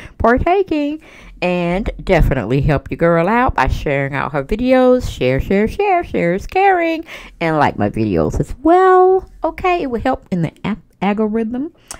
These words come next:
of getting my videos out and reaching more and more people. But other than that, I will see you guys later.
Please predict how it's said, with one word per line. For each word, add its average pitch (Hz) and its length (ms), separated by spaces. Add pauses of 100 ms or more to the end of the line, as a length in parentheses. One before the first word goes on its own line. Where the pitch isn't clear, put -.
(320)
of 160 180
getting 170 260
my 147 200
videos 143 520
out 247 260 (120)
and 165 180
reaching 165 320
more 165 220
and 208 80
more 196 180
people. 156 500 (800)
But - 240 (140)
other 262 200
than 269 160
that, 277 260 (400)
I 170 200
will 131 180
see - 300
you 233 160
guys 208 480
later. 381 1000